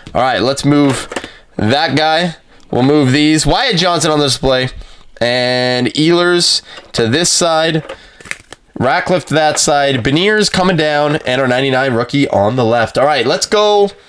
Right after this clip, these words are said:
Let's go stature. And let's go trilogy next if they, uh, come out nicely.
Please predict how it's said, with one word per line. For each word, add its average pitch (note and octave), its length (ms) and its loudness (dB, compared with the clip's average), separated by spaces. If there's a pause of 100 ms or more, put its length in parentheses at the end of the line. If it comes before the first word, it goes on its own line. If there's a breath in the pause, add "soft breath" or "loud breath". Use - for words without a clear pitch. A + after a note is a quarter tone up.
(680 loud breath)
Let's D#3+ 140 0
go A#3 120 2
stature. F3 840 2
And D#3 100 2
let's - 120 0
go - 120 0
trilogy D3 520 2
next G#2 360 0
if B2+ 200 -4
they, B2+ 300 2
uh, A2+ 160 4
come B2 240 0
out A2+ 240 0 (340 loud breath)
nicely. A2+ 560 0